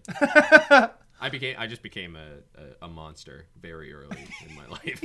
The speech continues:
Speaker 2: I was, I was a horrible child.
Speaker 1: Well, what happened to me, someone would be like, "Mitch is a bitch," and I'd just be, like, six years old, and I'd be like, "Oh, yeah, that's clever. Would you think of that yourself? Good one."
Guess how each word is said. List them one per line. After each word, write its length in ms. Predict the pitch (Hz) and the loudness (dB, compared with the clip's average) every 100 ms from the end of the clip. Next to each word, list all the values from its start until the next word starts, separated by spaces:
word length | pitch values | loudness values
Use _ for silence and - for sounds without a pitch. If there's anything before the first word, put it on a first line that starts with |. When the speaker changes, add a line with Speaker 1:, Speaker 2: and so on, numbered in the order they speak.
| 226 | -10
Speaker 2:
I 60 | 214 | -10
was, 280 | 214 196 196 | -10 -14 -14
I 60 | 190 | -14
was 120 | 190 | -14
a 60 | |
horrible 420 | - 107 87 73 71 | -14 -12 -12 -14 -18
child. 240 | 87 82 | -14 -6
Speaker 1:
Well, 140 | 156 | -4
what 100 | 156 | -2
happened 200 | 165 165 | -4 -4
to 40 | 151 | -6
me, 140 | 139 | -10
someone 220 | 131 131 | -10 -10
would 80 | 127 | -10
be 60 | 123 | -10
like, 140 | 113 | -10
"Mitch 240 | 127 147 143 | -10 -10 -10
is 80 | |
a 60 | 127 | -12
bitch," 420 | 127 156 156 - | -8 -6 -6 -8
and 80 | 107 | -16
I'd 80 | 110 | -18
just 120 | 110 | -16
be, 80 | 113 | -18
like, 200 | 95 98 | -18 -18
six 280 | - 110 - | -18 -18 -18
years 120 | 101 | -18
old, 140 | 98 | -18
and 40 | 98 | -18
I'd 40 | |
be 60 | 95 | -20
like, 140 | 90 _ _ _ | -20 _ _ _
"Oh, 80 | 113 | -14
yeah, 220 | 113 113 113 - | -12 -14 -16 -20
that's 160 | 101 | -20
clever. 360 | - 110 92 85 | -16 -18 -18 -20
Would 120 | 101 92 | -20 -20
you 60 | |
think 160 | 104 101 | -18 -18
of 60 | |
that 120 | 98 90 | -18 -20
yourself? 400 | - 95 117 - _ _ - 117 - | -20 -20 -20 -20 _ _ -20 -20 -14
Good 180 | 127 | -12
one." 260 | 113 92 | -12 -16